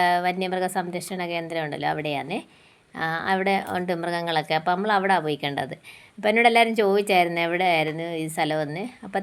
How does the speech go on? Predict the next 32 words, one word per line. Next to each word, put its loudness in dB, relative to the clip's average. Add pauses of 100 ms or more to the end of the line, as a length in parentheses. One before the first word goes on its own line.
തെന്മല 0
പത്ത് 0
ഏക്കർ. -8 (680)
അപ്പം -4
നമ്മൾ 0
ഇവിടുത്തെ 0
കാഴ്ചകളൊക്കെ 4
ഏകദേശം 0 (180)
കണ്ടു -2
കഴിയാറായി. 2
അപ്പോൾ -4
അവിടെ -2
ചെറിയ 0 (100)
പാർക്കുണ്ട്, 0 (480)
അവിടെ 4 (140)
എല്ലാവർക്കും 2 (300)
ആടാൻ 4
ഊഞ്ഞാലും -4 (320)
കുഞ്ഞു -2 (120)
മക്കൾക്ക് -2
ആടാനുള്ള 0 (100)
ഊഞ്ഞാലും -4
അങ്ങനെ -6
ചെറിയ -2
ചെറിയ 0
ഒത്തിരി -6
കാര്യങ്ങളുണ്ട്. -4 (480)
അവിടെ 4
നമുക്ക് 0
എത്ര -2
വേണേലും -2
വേണേലും -4